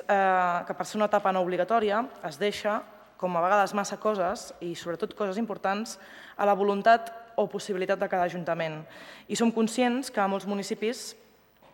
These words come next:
així com el nostre, tenen encara molts deures per fer i moltes problemàtiques que encarar. El que no ens val de cap manera com a excusa és que, eh, tots plegats ens excusem en el fet, doncs, de com que és precisament una etapa no obligatòria, en puguem relativitzar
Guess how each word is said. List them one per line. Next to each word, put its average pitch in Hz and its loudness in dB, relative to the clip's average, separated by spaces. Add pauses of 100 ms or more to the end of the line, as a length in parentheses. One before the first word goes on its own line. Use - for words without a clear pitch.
així 196 -6
com 202 2
el 202 2
nostre, 220 0
tenen 202 0
encara 196 4
molts 190 2
deures 185 4
per 190 -2
fer 190 0 (320)
i 208 -2
moltes 202 0
problemàtiques 180 -2
que 185 -2
encarar. 151 -6 (640)
El 220 2
que 214 4
no 240 6
ens 247 2
val 226 4
de 202 -4
cap 202 -2
manera 202 0
com 185 -2
a - -
excusa 220 0 (460)
és 208 -2
que, 196 0 (300)
eh, 185 0
tots 180 -4
plegats 185 0
ens 185 -6
excusem 190 -4
en 185 2
el 180 4
fet, 190 -4
doncs, 185 -4
de 170 0
com 170 -4
que 208 0
és 202 -2
precisament 185 -2
una 175 0
etapa 185 0
no 165 -4
obligatòria, 185 0 (520)
en 190 0
puguem 190 2
relativitzar 180 0